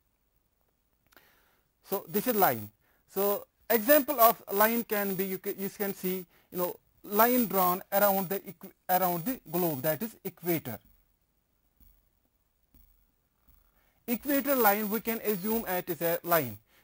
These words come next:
because it is extending in both lines infinitely. Okay. <clears throat> Similarly, if we draw a line on the national highway, suppose this is a national highway and it is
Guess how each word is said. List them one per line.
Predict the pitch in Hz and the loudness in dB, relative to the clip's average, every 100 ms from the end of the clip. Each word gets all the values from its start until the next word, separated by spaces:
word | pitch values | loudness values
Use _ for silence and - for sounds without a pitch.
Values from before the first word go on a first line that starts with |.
| - | -6
because | 190 226 | 2 2
it | 220 - | 2 -8
is | 196 | -4
extending | 208 - - 208 214 | -6 -6 -6 -4 -2
in | 214 | -4
both | 190 196 214 - | 0 2 2 0
lines | 175 180 254 - _ _ | -6 -4 -6 -12 _ _
infinitely. | - 202 196 190 175 - 113 101 _ _ _ _ _ _ _ _ _ _ _ _ - | -8 -8 -4 -4 -4 -6 -14 -14 _ _ _ _ _ _ _ _ _ _ _ _ -16
Okay. | 131 - - _ _ _ - | -16 -16 -20 _ _ _ -4
<clears throat> | 254 277 233 - _ - _ | -2 -2 -4 -8 _ -20 _
Similarly, | - 277 262 277 262 262 | -2 2 6 6 4 -2
if | 247 | -2
we | 269 | -2
draw | 180 185 175 190 - _ _ _ _ _ - | 0 4 6 6 2 _ _ _ _ _ -6
a | 185 | -2
line | 185 208 247 | 4 4 4
on | 247 208 | 2 0
the | 202 | 0
national | 196 214 - 254 | -2 -2 -2 -4
highway, | - 170 120 123 185 _ _ _ _ _ _ _ _ _ _ _ _ _ _ | 0 0 0 -2 -4 _ _ _ _ _ _ _ _ _ _ _ _ _ _
suppose | - 196 226 | -2 2 2
this | 196 214 226 | 2 -2 0
is | 208 | -2
a | 170 | -2
national | 208 202 214 | -6 -2 -2
highway | 143 131 147 220 _ _ _ _ _ _ - _ _ _ _ _ _ _ _ _ _ _ _ _ - | 0 0 0 -4 _ _ _ _ _ _ -20 _ _ _ _ _ _ _ _ _ _ _ _ _ -6
and | 185 226 | -4 -4
it | 220 | -2
is | 226 208 | -2 -4